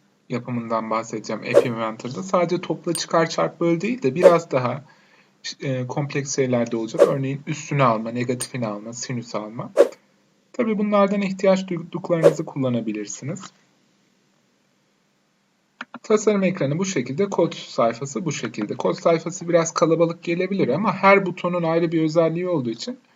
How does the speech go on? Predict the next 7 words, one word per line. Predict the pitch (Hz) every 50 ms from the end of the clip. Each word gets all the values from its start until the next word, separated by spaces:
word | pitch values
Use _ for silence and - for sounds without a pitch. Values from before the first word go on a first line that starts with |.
| _ _ _ _ - _ _ -
onları | 214 214 208 208 214 214
yazdık. | 202 151 113 101 104 104 - - - -
Aslında | 143 147 143 - - 151 160
matematik, | 165 156 151 151 - 160 156 156 156 156 - - - -
şuradaki | - 151 143 143 143 143 135
matematik | 127 135 135 - 156 147 143 143 143 - 151 -
kütüphanesini | - - - - - 113 110 110 110 110 - - 117 123 160